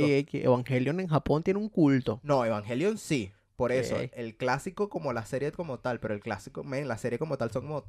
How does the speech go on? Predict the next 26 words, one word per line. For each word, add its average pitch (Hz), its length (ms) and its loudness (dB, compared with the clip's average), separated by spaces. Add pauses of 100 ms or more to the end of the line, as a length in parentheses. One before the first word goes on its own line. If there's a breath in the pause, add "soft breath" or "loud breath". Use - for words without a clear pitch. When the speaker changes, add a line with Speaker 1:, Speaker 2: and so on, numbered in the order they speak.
(300)
Speaker 1:
veinte 113 320 -4
y 107 40 -6
pico 113 180 -6
episodios 131 440 -4
más 156 120 -4
las 110 160 -6
ova. 110 340 -2
Speaker 2:
Claro. 120 380 -2 (520)
Speaker 1:
Entonces, 123 920 0
no 104 80 -4
es 104 80 -8
algo 131 680 0 (140)
factible, 147 920 0
o 131 100 -4
sea, 120 280 0 (480)
recomendaría 117 800 0
verla 160 560 2
o 123 180 4
recomendaría 110 580 -2
ver 123 220 0
mejor 139 340 0
las 147 120 0
películas 143 480 -2
que 147 100 -6
porque 113 200 -6
te, - 200 -10